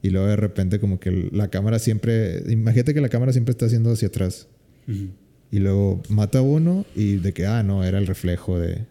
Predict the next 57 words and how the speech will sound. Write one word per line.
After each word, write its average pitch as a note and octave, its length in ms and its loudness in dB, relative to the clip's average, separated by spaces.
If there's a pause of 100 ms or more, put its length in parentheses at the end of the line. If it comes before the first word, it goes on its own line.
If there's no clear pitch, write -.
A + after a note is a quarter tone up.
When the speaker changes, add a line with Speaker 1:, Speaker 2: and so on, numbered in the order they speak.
(540)
Speaker 1:
El G#2 100 -4
reflejo A#2 380 0
que C#3+ 80 2
se A#2 140 2
veía G#2 260 4
en A2+ 80 2
el G2+ 140 0
casco G#2+ 340 0
del F#2 140 2
otro G2 260 0
Fate. F#2 300 -4 (520)
Y F#2 40 -4
luego F#2+ 220 2
Speaker 2:
Ujú. F#2 100 -4
Speaker 1:
mata, G2 260 0
mata G2+ 300 0
al B2+ 80 2
otro C3+ 220 -2
y, G2+ 100 0
ah, F#2+ 180 -2
no, F#2+ 180 0
era G2 120 0
el F#2 40 -2
reflejo G2 600 -2
del F#2 140 0
otro F#2+ 200 -4
que G2+ 80 -6
se F#2 100 -4
veía. F#2+ 240 -4 (220)
Entonces, F#2+ 300 -2
como G#2+ 200 0
que F#2+ 80 -2
Speaker 2:
Como F#2+ 100 0
Speaker 1:
va G2+ 80 2
Speaker 2:
que A2 60 0
lo A2 60 0
estás A2 260 -4
viendo A2+ 180 0
de A2+ 140 0
otro A2 200 -4
ángulo G#2+ 240 -2
siempre. G2 300 -8 (140)
Speaker 1:
Ajá. F#2 340 0 (1000)
Como, F#2+ 160 -2
y D#2+ 40 0
Speaker 2:
Sí. F2+ 60 -2
Speaker 1:
cambia F#2+ 240 0
los G#2 140 0
ángulos G2+ 380 2
así F#2+ 160 0
y G2 40 2
se, F2 140 -4
se F2+ 60 -2
ve F2 120 0
muy F#2 120 0
chido. F#2+ 300 -2 (1000)
Speaker 2:
Ok. G#2 160 -8